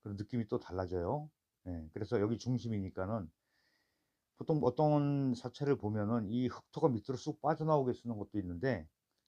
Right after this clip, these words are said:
제 생각에는 안쪽에서 이렇게 그냥 이 안쪽에서 이렇게 끝나는 게 훨씬 더 좋지 않을까 싶어요. 그리고 흑토자 같은 경우는 이 점을 찍는 경우도 있어요.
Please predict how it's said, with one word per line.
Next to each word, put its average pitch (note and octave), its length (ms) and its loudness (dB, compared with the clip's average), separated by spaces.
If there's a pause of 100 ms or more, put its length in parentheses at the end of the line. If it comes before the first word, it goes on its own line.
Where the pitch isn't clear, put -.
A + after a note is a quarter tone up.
(440)
제 G2 120 -8
생각에는 A2 800 -2 (580)
안쪽에서 A#2 540 0
이렇게 F2+ 240 -8
그냥 G2 400 -6 (760)
이 - 100 -12
안쪽에서 G#2+ 540 -4
이렇게 - 200 -16
끝나는 G#2 420 -4
게 F2 120 -6
훨씬 - 380 -10
더 F#2 100 -6
좋지 F2+ 300 -14
않을까 E2 280 -12
싶어요. - 340 -20 (1040)
그리고 A#2+ 180 2
흑토자 - 440 -4
같은 C#3 240 0
경우는 A#2 920 2 (380)
이 A#2+ 160 -2
점을 C#3+ 360 2
찍는 C#3 300 -2
경우도 G2 320 -4
있어요. F#2 520 -6